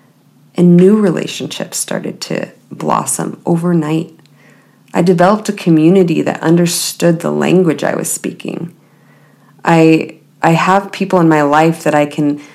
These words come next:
say, "This is why I'm triggered. This is what is up for me." And they're not gonna judge me. They're gonna hold my hand and walk me through it. Because acknowledgement around our shadows is going to start to happen every day.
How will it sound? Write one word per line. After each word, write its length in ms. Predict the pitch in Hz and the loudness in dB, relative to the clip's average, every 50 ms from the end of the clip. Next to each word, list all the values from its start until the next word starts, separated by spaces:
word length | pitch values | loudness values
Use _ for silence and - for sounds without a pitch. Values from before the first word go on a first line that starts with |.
| _ - | _ -10
say, 280 | - - - 160 151 | -6 -2 0 2 2
"This 440 | 147 139 139 143 151 208 220 214 - | 0 -2 -2 0 2 2 4 4 2
is 160 | 202 185 165 | 2 0 2
why 220 | 160 156 151 151 147 | 2 2 2 2 0
I'm 100 | 147 147 | 0 -2
triggered. 480 | 147 - 165 151 147 147 147 147 151 | -2 -2 -4 -2 -2 -2 -4 -4 -2
This 220 | 165 214 214 208 - | 0 0 0 0 0
is 120 | 185 170 | -2 0
what 200 | 165 160 151 - | 0 0 0 0
is 100 | - - | 0 0
up 220 | 156 151 147 151 - | 0 0 0 -2 -4
for 140 | - 160 | -2 -2
me." 280 | 147 147 147 147 160 - - - - - | 0 0 0 -2 -4 -8 -14 -20 -14 -4
And 100 | - 175 | 0 2
they're 100 | 185 190 | 4 4
not 160 | 214 233 233 233 | 4 4 2 2
gonna 220 | 240 226 214 175 | 2 2 0 0
judge 320 | 170 - 175 196 196 196 | 0 0 0 0 0 0
me. 140 | 165 160 160 | 0 2 2
They're 120 | 156 156 151 | 2 0 0
gonna 220 | 151 - 160 156 | 0 0 0 0
hold 220 | 156 - 185 190 | 0 0 -2 0
my 160 | 185 180 165 160 | 0 0 0 0
hand 260 | 156 170 180 185 175 | 0 0 0 0 0
and 140 | 151 143 147 | 0 0 0
walk 200 | 165 170 170 - | 0 0 -2 -4
me 80 | 160 | -8
through 260 | - - - 185 175 | -6 -4 -2 0 0
it. 260 | - - - - - _ _ _ _ _ _ _ _ _ _ _ _ _ _ _ _ | -2 -2 -6 -10 -16 _ _ _ _ _ _ _ _ _ _ _ _ _ _ _ _
Because 520 | - 185 185 185 185 175 165 156 - - - _ _ _ _ _ _ _ _ _ _ _ _ _ _ _ _ - | 0 0 2 4 2 2 2 0 -2 -8 -12 _ _ _ _ _ _ _ _ _ _ _ _ _ _ _ _ -2
acknowledgement 1080 | - 175 165 160 165 165 165 160 156 160 175 190 214 214 190 - 185 170 156 151 151 - - | 0 0 2 4 4 4 6 6 6 4 4 4 2 0 0 0 2 2 2 2 2 0 -2
around 720 | - 160 151 156 156 151 151 151 151 151 151 147 147 - - - | -2 0 2 2 2 4 2 2 2 0 -2 -4 -6 -10 -6 -2
our 180 | 151 151 147 | 0 0 0
shadows 960 | 147 - - - 156 143 143 147 156 165 175 185 208 220 220 - - - _ _ _ _ _ _ _ _ _ _ _ _ _ _ _ _ _ _ _ _ | 0 -2 -4 -2 0 0 0 0 2 2 2 2 2 0 -2 -4 -8 -10 _ _ _ _ _ _ _ _ _ _ _ _ _ _ _ _ _ _ _ _
is 200 | - 175 170 170 | 0 2 2 2
going 360 | - - 190 202 233 269 269 | 0 0 2 2 4 2 2
to 120 | 262 - 208 | 2 0 -2
start 360 | - - - 196 190 190 - | -2 -2 0 0 0 -2 -2
to 100 | - 165 | -4 -4
happen 520 | 151 - - 170 175 170 165 160 - - - | -4 -2 -2 -2 -2 0 -2 -2 -2 -2 -2
every 300 | - 156 160 165 160 156 | -2 -2 0 0 -2 -2
day. 600 | 147 - 147 - - - 185 226 247 254 247 - | -2 -2 -2 0 2 2 2 0 0 -2 -6 -14